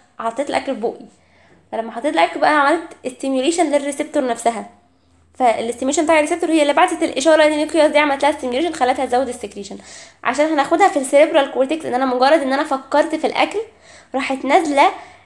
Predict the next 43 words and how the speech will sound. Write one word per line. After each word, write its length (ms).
آه، 380
كورتيكال 580
امبلس. 340
هنا 80
الموضوع 320
كرينيال، 440
كرينيال 280
باراسمباثيك، 580
احنا 180
هنا 180
بقى 200
بنتكلم 320
كورتيكال. 400
قامت 280
نازله 220
كورتيكال 500
امبلس 340
للنيوكليوس 680
دي 220
وخلتها 480
هي 180
تزود 340
السكريشن 440
من 200
غير 160
ما 100
الريسبتورز 420
يحصل 240
لها 100
اكتيفيشن 360
ولا 100
حاجه، 160
الريسبتور 340
ما، 240
انا 80
ما 60
اكلتش 400
لسه، 180
انا 80
بس 120
فكرت 540
في 80
الاكل. 240